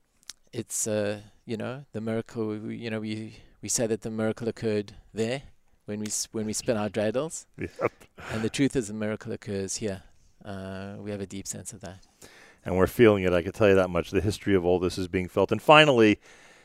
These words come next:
Speaker 2: and we discussed this the other day when you joined us for our first broadcast, and I'm so glad that you took this position. It is vital that we continue to remind,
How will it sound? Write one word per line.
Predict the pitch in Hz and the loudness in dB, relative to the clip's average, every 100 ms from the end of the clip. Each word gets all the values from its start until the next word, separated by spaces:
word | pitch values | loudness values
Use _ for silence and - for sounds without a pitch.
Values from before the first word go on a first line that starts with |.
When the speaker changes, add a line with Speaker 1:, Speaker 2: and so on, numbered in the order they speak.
| _ | _
Speaker 2:
and | 113 117 | -2 0
we | 117 | 0
discussed | 107 - 113 117 | 2 6 6 6
this | 107 | 4
the | 113 | 6
other | 98 95 | 8 8
day | 98 101 | 8 8
when | 98 | 6
you | 92 | 2
joined | 104 98 95 | 2 4 2
us | - | 2
for | 98 | 2
our | 87 | 2
first | 98 92 - | 2 0 2
broadcast, | 98 92 - 95 - | 2 2 4 2 2
and | 92 | -4
I'm | 85 | -2
so | 104 | 0
glad | 92 95 92 87 | 2 4 4 4
that | 82 92 | -2 -2
you | 90 | -2
took | 90 104 - | -2 -6 -4
this | 95 | -6
position. | - 92 98 - 95 - - - _ - | -2 2 2 2 -4 -6 -20 -20 _ -2
It | 98 | 2
is | 101 | 2
vital | 95 98 120 104 69 - _ _ _ _ _ _ | 6 8 8 6 2 -4 _ _ _ _ _ _
that | 98 | 0
we | 95 95 | 2 0
continue | 107 92 - 131 123 120 120 | -2 -4 2 2 4 4 2
to | - - 101 | -2 -2 0
remind, | 87 90 90 101 95 76 73 - | 0 0 6 8 8 4 -6 -12